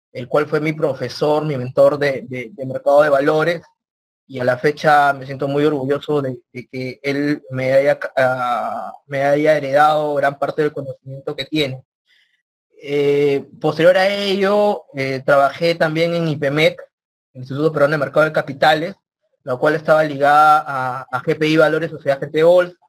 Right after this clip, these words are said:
que es la segunda casa con la cual yo interactué, y donde también aprendí, este, bastantes temas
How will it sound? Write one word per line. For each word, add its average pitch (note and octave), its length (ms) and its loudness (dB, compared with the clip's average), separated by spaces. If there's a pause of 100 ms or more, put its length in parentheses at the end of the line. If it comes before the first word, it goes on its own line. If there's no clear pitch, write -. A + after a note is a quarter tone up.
que C#3+ 100 -12
es C3+ 40 -10
la C#3 300 -4
segunda C#3 340 -8
casa D3 220 -2
con D3 120 -6
la B2+ 100 -6
cual C3+ 180 -4
yo C#3 60 -10
interactué, D3+ 600 -6 (400)
y D#3+ 80 -6
donde C#3+ 180 0
también C#3+ 320 -2
aprendí, D3+ 760 0
este, B2 920 -12
bastantes C#3 800 -4
temas D3+ 500 -4